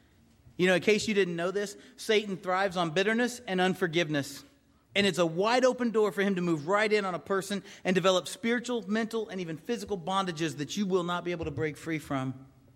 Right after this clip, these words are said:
Many of these people who've been hurt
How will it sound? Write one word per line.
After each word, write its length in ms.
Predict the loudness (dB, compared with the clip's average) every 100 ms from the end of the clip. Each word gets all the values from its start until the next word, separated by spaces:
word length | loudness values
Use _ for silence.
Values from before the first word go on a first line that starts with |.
| _ _ _ _ _ _ _ -20 -20 -20 -20 -6
Many 300 | 2 4 6
of 60 | 4
these 140 | 0
people 360 | -2 -2 -2 -2
who've 140 | -2
been 180 | -2 -4
hurt 380 | -2 -4 -4 -10